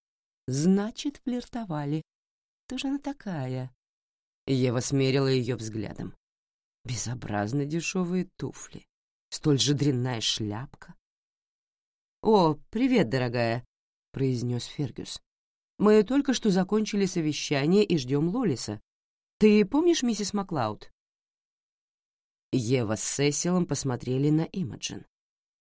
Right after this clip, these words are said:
Та по их лицам поняла, что они её не узнали. У Евы был немного враждебный вид,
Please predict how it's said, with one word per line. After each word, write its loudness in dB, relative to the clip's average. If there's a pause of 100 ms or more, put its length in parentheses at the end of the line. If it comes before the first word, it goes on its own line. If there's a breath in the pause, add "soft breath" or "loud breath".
(800)
Та 8
по 0
их 2
лицам 2
поняла, 2 (420)
что 0
они 2
её 2
не 4
узнали. -8 (840)
У 8
Евы -2
был 0
немного 0
враждебный -4
вид, -14